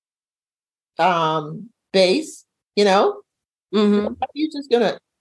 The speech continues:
Speaker 1: let me just say, if you wanted to, like, cut up or grind,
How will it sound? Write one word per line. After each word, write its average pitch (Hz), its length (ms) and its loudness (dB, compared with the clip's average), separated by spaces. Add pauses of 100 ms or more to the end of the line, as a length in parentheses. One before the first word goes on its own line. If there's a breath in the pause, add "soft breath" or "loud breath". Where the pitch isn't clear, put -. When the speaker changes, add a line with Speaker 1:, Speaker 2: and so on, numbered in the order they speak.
(580)
Speaker 1:
let 208 140 0
me 226 120 2
just 262 280 -6
say, 220 340 0
if 165 120 -10
you 226 200 0
wanted 202 360 -2
to, 165 320 -4 (720)
like, 175 300 -2
cut 233 240 2
up 220 280 0 (960)
or 160 280 -2
grind, 185 760 0